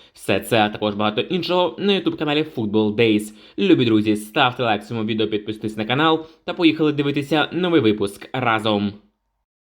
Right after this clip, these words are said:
Артем Довбик пожертвував грошима задля переходу в римську Рому. Фурор Жирони Артем Довбик підписав п'ятирічний контракт з Ромою з зарплатою три з половиною мільйони євро на рік плюс бонуси, повідомляє видання Corriere dello Sport.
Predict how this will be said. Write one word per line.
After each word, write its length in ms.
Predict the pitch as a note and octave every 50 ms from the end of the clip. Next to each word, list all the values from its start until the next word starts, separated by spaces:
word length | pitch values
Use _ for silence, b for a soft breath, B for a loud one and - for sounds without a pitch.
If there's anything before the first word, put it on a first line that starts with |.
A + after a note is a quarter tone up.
| _ _ _ _
Артем 560 | - F3 F3 E3+ E3+ - C#3+ A#2+ A#2 A#2 A#2+ B2
Довбик 440 | E3+ G3 G3 F3 D#3+ F#3 F3+ F3
пожертвував 640 | - F#3+ F#3+ E3 E3 E3 D#3+ D#3+ - E3 E3 E3 D#3
грошима 460 | D#3+ D#3+ D#3+ D#3 - D#3+ D3+ D3+ D3+
задля 260 | D3 D#3 C#3+ D3 D#3 D#3
переходу 440 | E3 D#3+ E3 E3 C3+ B2+ A#2+ C3+
в 60 | B2+ B2
римську 360 | A2 G2+ G2 - - A#2 A2+
Рому. 440 | A2 G#2+ G#2 G#2+ G#2 G#2+ G#2+ G#2+ B B B _
Фурор 280 | - B2 A#2+ A#2 A2 G#2+
Жирони 260 | A#2 A#2 A2 G#2+ G#2+
Артем 300 | G#2 G#2+ A2 A#2+ A#2 B2+
Довбик 320 | F#3 G3 E3 E3 E3+ E3+
підписав 400 | - D3+ - E3 E3 F#3 E3 E3
п'ятирічний 460 | E3 E3 E3+ D3+ A#2+ G#2+ - - C3+ -
контракт 340 | D3+ D3 C3+ B2+ A2+ G#2
з 60 | G#2 A#2+
Ромою 320 | B2 B2 B2 C3 B2+ B2+
з 40 | A2+
зарплатою 460 | C#3 C#3+ C#3 - B2 A#2 A2+ B2+ A#2
три 160 | G#2+ A2 G#2+
з 80 | G#2 -
половиною 360 | - A#2 A2 A2 G#2+ G#2+ G#2
мільйони 240 | G#2 G#2 G2+ G2+ G2+
євро 240 | G2+ F#2+ F#2+ G2 G2+
на 120 | G#2 G#2+
рік 240 | B2+ E3+ - - -
плюс 220 | B2 G#2+ G#2 G2
бонуси, 680 | - A#2 A#2 A2 G#2 G#2+ G#2+ G#2+ - A2+ G#2 G#2 G#2+ B B B _
повідомляє 400 | - A#2 G#2+ A2+ A#2 C3+ D#3+ E3+
видання 400 | E3+ E3 D#3 E3+ E3+ E3+ F3 F3+ F3+ -
Corriere 320 | G#3+ F#3+ E3+ B2+ A2 G#2+ G2+
dello 340 | G2 G2 F#2+ G2 - - -
Sport. 300 | A#2+ G#2+ G2+ G2+ G#2